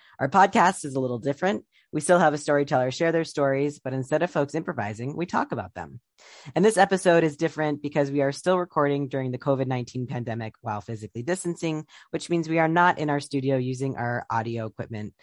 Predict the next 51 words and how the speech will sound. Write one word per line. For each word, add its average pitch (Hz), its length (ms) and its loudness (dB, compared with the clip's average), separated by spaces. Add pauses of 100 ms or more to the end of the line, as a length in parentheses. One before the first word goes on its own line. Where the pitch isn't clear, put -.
(300)
um, 120 380 0
so 135 280 2
our, 131 440 2 (140)
uh, 117 220 2
studio 185 440 4
audio 170 360 8
equipment. 98 440 -6
So 143 320 6
the 143 100 -4
quality 175 380 6
might 143 180 0
be 135 80 -4
a 131 60 -2
little 123 160 -6
bit 120 100 -8
different 113 300 -8
than 107 80 -10
what 98 100 -10
you're 104 100 -10
used 113 260 -10
to, 196 220 -2 (380)
uh, 151 140 6
but 147 80 -2
we 160 100 4
are 156 160 2
all 208 180 10
doing 180 200 2
the 160 80 0
best 139 240 2
we 147 80 -6
can 120 360 -8 (200)
with 143 180 -4
what 104 160 -6
we 104 100 -10
have. 92 400 -10 (380)
And 147 140 2
I 147 100 6
am 147 260 2
super 226 540 -2
duper 160 500 0
excited 127 560 0
about 123 280 0
our 123 100 -2
guests 123 280 -4
that 117 100 -4
we 123 80 -4
have 107 260 -4
here 117 400 -8
with 160 340 2
us 147 280 2
today. 127 500 -4